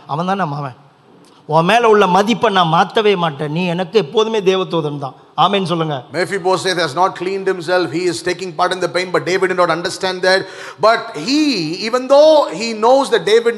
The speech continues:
Speaker 2: did not understand him, he said, "For me, you look like an angel of God."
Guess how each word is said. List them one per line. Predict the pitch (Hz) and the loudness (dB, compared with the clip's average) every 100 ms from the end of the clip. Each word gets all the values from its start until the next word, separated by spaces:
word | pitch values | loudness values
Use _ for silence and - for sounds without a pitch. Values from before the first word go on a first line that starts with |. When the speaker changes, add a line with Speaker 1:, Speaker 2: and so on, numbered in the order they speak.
| 196 | -2
Speaker 2:
did | 262 285 | -4 0
not | 277 262 | 0 0
understand | 190 208 208 214 170 | -2 -6 -6 -4 -4
him, | 151 147 151 | -4 -4 -6
he | 151 | 0
said, | 175 151 - - - - | 2 2 -2 -20 -8 0
"For | 156 | 0
me, | 180 311 277 180 147 | 2 2 2 -2 -4
you | 147 | -4
look | 156 196 196 | 2 2 2
like | 175 165 | -2 -2
an | 160 | -8
angel | 143 165 175 165 | -6 -6 -2 0
of | 151 120 | 2 2
God." | 143 135 110 | 2 2 0